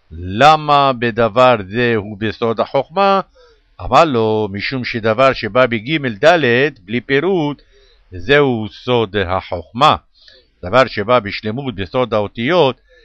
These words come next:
כך הוא כשהם בחוכמה, אבל ד' בלי ג' אינו שלמות,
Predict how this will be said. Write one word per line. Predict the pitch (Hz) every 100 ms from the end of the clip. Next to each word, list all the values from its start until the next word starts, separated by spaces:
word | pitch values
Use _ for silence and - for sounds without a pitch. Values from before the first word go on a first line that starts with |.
| _ -
כך | 185 175
הוא | 151 -
כשהם | - 117 123 120
בחוכמה, | 117 139 127 185 175 101 - _ _ _ -
אבל | 95 104 82 123
ד' | 156 127 87
בלי | 104 110
ג' | 107 180 139 110 113 117 -
אינו | 98 107 113
שלמות, | - 139 202 123